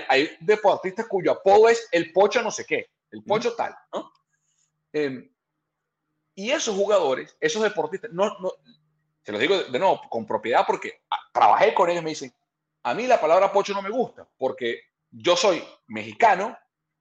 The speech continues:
Speaker 1: y soy estadounidense. O sea, el término pocho a mí no me define, no me gusta, me, porque es como querer encasillarme en que ni eres esto, ni eres lo otro, cuando soy las dos cosas", ¿no?
Speaker 2: Sí, no eres, no eres de aquí y no eres de allá, es lo que,
Speaker 1: Exactamente.
Speaker 2: lo, lo que
Speaker 1: No.
Speaker 2: tratan de hacer el sentir.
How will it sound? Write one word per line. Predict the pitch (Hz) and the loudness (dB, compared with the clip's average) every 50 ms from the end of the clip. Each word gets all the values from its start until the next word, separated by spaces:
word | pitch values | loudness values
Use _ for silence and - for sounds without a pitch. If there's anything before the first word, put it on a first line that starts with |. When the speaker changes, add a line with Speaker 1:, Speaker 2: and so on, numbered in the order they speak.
| _ _ | _ _
Speaker 1:
y | - 170 | -10 -10
soy | 165 - 208 226 233 - | -2 2 2 2 2 0
estadounidense. | 214 208 - - 175 156 139 131 127 135 170 175 147 107 - | -4 -4 -2 0 0 0 0 0 -4 -8 -10 -10 -10 -12 -14
O | 107 | -8
sea, | 123 127 - - - | -8 -8 -8 -8 -12
el | 139 135 - | -14 -8 -4
término | 160 190 202 226 214 208 - | -4 -4 -4 -4 -6 -8 0
pocho | - 254 233 233 - 180 | 2 2 2 2 0 -6
a | |
mí | 175 202 | -6 -6
no | 220 | -6
me | 220 214 190 | -6 -2 -2
define, | 160 135 - - 240 220 156 139 | -2 -4 -4 -8 -12 -12 -10 -10
no | 156 175 | -8 -6
me | 190 | -6
gusta, | 196 247 233 - - 139 123 | -4 -4 -4 -4 -4 -6 -6
me, | 123 113 _ _ _ _ _ _ _ - - | -6 -8 _ _ _ _ _ _ _ -20 -4
porque | - 156 160 156 - 165 - | 0 0 0 0 -2 -4 -2
es | 180 170 - | -2 0 2
como | 226 233 233 - | 2 2 2 2
querer | - 175 160 175 190 | 2 2 2 2 0
encasillarme | 220 208 - 190 - - 170 175 185 180 170 165 151 | -2 -4 -4 -4 -4 -2 0 2 2 2 2 -2 -6
en | - | -4
que | - 147 - - | -4 -4 -4 -4
ni | 170 180 190 196 | -6 -4 0 4
eres | 226 254 269 262 247 202 220 | 4 6 4 4 4 4 4
esto, | 202 208 - - - 220 - - _ _ _ _ _ _ _ _ _ - | 4 2 -2 -6 -8 -8 -8 -8 _ _ _ _ _ _ _ _ _ -14
ni | 143 156 175 180 196 | -10 -8 -4 -2 0
eres | 208 220 220 202 170 | 2 2 2 2 2
lo | 143 147 151 | 2 2 0
otro, | 143 - - - - - _ _ | 0 -2 -6 -16 -20 -20 _ _
cuando | - 190 180 175 170 170 156 | 4 4 4 4 4 0 -2
soy | - 233 262 277 | 0 0 0 0
las | 254 196 151 156 | 0 -4 -4 -2
dos | 196 247 - - | -2 -2 -2 2
cosas", | - 294 285 - - - - _ _ _ _ _ _ _ _ _ _ _ _ | 0 0 0 0 -6 -14 -18 _ _ _ _ _ _ _ _ _ _ _ _
¿no? | - - - | -16 -12 -6
Speaker 2:
Sí, | - 151 | -4 -2
no | 151 156 | 0 2
eres, | 165 165 160 151 | 2 2 2 0
no | 151 151 165 | 0 0 0
eres | 185 190 170 | 0 2 0
de | 156 | 0
aquí | 143 - 160 170 185 - | -2 0 0 -2 0 -2
y | 143 | -4
no | 139 147 | -4 -2
eres | 151 156 147 | -2 -2 -2
de | 127 123 | -2 -4
allá, | 123 123 139 143 131 117 - - | -2 0 0 0 0 -2 -4 -6
es | 120 120 117 | -6 -4 -4
lo | 156 | -2
que, | 135 | -4
Speaker 1:
Exactamente. | 127 - 196 185 - 190 170 180 170 135 | 0 0 0 0 0 0 -2 -2 -4 -8
Speaker 2:
lo, | 120 - | -10 -10
lo | 110 117 120 120 | -10 -8 -8 -8
que | - 117 | -8 -6
Speaker 1:
No. | |
Speaker 2:
tratan | 117 131 127 123 | -6 -6 -6 -6
de | 127 | -6
hacer | 120 - 127 | -8 -8 -8
el | 123 117 | -8 -10
sentir. | 117 107 - 117 110 - | -14 -14 -14 -16 -16 -16